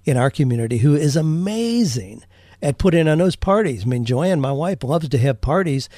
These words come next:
with Nancy doing them, not because she needs anything, but Nancy's so great at putting on a party. I mean, it's a party that should not be missed, even if you don't need anything for your kitchen. Well, that's the kind of person that you wanna be, that kind of person that puts on parties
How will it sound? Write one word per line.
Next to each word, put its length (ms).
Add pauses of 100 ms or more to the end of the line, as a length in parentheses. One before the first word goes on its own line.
(260)
with 160
Nancy 400
doing 280
them, 180
not 160
because 300
she 160
needs 320
anything, 380
but 180
Nancy's 340
so 260
great 320
at 80
putting 200
on 120
a 60
party. 440
I 380
mean, 120
it's 180
a 60
party 580 (220)
that 140 (240)
should 320
not 220
be 160
missed, 480
even 240
if 120
you 80
don't 220
need 180
anything 500
for 140
your 140
kitchen. 560 (640)
Well, 140
that's 360
the 120
kind 160
of 60
person 520
that 220
you 120
wanna 200
be, 180
that 180
kind 200
of 40
person 300
that 120
puts 220
on 200
parties 520